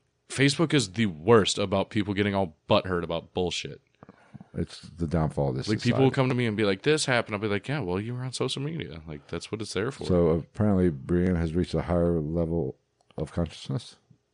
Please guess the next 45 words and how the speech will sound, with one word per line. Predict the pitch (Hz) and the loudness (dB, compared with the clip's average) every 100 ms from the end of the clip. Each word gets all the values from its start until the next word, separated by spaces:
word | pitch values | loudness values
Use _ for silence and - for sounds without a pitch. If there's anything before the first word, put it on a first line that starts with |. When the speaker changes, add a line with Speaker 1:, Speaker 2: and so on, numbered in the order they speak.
| _ _ _ _ - 101 | _ _ _ _ -10 -2
Speaker 1:
Well, | 95 | 0
yeah, | 101 104 | 4 2
that's | 82 87 | 2 -4
because | 92 - 85 | -4 -4 -4
you | 85 | 0
woke | 90 90 | 0 2
up | 92 - | 0 0
right | 85 | -2
before | 82 - | -4 -6
we | 85 | -4
started | 82 90 82 71 | -2 -4 -4 -6
the | |
live | 82 92 90 | -6 -4 -4
stream. | - - 82 _ _ _ _ _ - | -6 -12 -16 _ _ _ _ _ -10
Speaker 2:
Okay. | - 80 85 _ _ _ _ _ | -6 -6 -8 _ _ _ _ _
<laughs> | - - - - - - - _ _ - _ _ _ _ _ _ _ _ - | -12 -12 -16 -16 -16 -16 -20 _ _ -20 _ _ _ _ _ _ _ _ -20
If | - | -12
you | 80 | -10
say | - 64 | -8 -8
so. | - 73 _ | -8 -10 _
Speaker 1:
She | - 104 110 | -10 -6 -4
was | 107 98 | -2 -2
in | 101 | -2
a | 92 | -2
level | 87 92 85 | -2 -2 -2
of | 80 76 | -4 -2
unconsciousness | 117 107 82 76 82 92 85 - | -2 0 -4 -4 -6 -6 -6 -8
before | 92 - 90 | -8 -4 -4
we | 85 | -4
went | 87 85 | -6 -8
live. | 98 95 104 110 - - - | -8 -6 -4 -6 -10 -20 -18
Speaker 2:
Yeah. | - - - - | -18 -18 -20 -6
But | 92 101 | 2 4
I | 113 | 8
will | 123 113 | 8 8
let | 104 - 107 | 6 4 4
you | 107 | 4
handle | 101 92 | 4 2
the | 80 | 0
Facebook | 78 90 87 - 73 | -2 -2 -2 -4 -8
for | - 82 76 60 - - | -4 -2 -2 -4 -10 -6
Are | 82 | -2
We | 80 | -2
Canceled | 73 80 - 64 | -2 -4 -6 -8
Yet? | 67 | -8